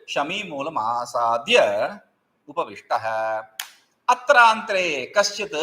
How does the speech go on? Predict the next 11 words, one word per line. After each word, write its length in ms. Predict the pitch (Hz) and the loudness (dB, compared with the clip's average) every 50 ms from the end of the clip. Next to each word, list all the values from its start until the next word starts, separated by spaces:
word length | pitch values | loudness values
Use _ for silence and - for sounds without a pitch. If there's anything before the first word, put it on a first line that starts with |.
| 202 | -4
சாகா 500 | 254 - - 151 156 160 160 - 170 170 175 | -4 0 2 4 4 4 2 2 0 0 0
மிருகः, 320 | 156 131 - - - - - - - _ | 0 -4 -8 -8 -6 -8 -8 -8 -12 _
இந்த 240 | _ 214 220 202 196 | _ -20 -8 -8 -6
சமயத்துல 440 | 165 170 170 190 202 - - - 127 143 180 254 - - _ _ _ _ _ | -6 -6 -8 -8 -10 -12 -8 -4 -4 -2 -2 -4 -8 -12 _ _ _ _ _
ஒரு 260 | 143 160 196 - - | -16 -12 -10 -10 -10
சாகா 480 | - - 160 160 175 175 - - 185 170 | -4 -2 0 0 0 -2 0 0 0 0
மிருகம், 300 | 151 - - - 120 117 | 0 -4 -8 -10 -12 -10
சாகா 420 | - - 151 156 160 - - 170 170 | -2 0 0 0 0 -2 -4 -6 -6
மிருகம்னா 380 | 160 147 - 139 139 151 180 - | -6 -8 -10 -10 -10 -10 -10 -12
கிளை 260 | - - 147 143 165 190 - - _ _ _ _ _ _ _ _ _ _ _ _ _ _ _ _ _ _ _ _ _ _ _ _ _ | -12 -12 -10 -8 -8 -8 -10 -14 _ _ _ _ _ _ _ _ _ _ _ _ _ _ _ _ _ _ _ _ _ _ _ _ _
மிருகம். 380 | 135 139 139 139 127 113 98 | -6 -6 -4 -4 -4 -6 -8